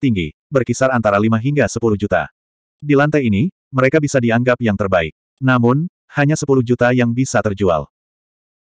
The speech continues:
Yang harganya sepuluh juta bisa dijual dengan harga tinggi, dan siapapun yang membeli sisanya akan melompat dari gedung. "I, Diakon Xiaori, kamu di sini untuk membeli batu sumber surgawi lagi?"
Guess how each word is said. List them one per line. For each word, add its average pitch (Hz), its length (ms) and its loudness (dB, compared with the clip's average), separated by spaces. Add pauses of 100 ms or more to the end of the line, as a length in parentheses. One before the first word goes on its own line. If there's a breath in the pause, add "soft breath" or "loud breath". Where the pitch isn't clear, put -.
(240)
Yang 151 220 0
harganya 143 340 2
sepuluh 131 300 0
juta 117 240 2
bisa 117 160 -2
dijual 110 320 2
dengan 104 160 0
harga 113 240 0
tinggi, 98 400 -2 (160)
dan 123 160 2
siapapun 120 420 0
yang 123 140 0
membeli 101 240 0
sisanya 135 400 -2
akan 107 160 0
melompat 107 400 0
dari 95 240 0
gedung. 80 320 -4 (1120)
"I, 165 240 4 (240)
Diakon 135 400 2
Xiaori, 123 480 2 (160)
kamu 143 260 2
di 151 80 0
sini 123 220 0
untuk 120 160 -2
membeli 107 260 0
batu 110 220 0
sumber 143 320 0
surgawi 104 420 -2
lagi?" 85 300 -2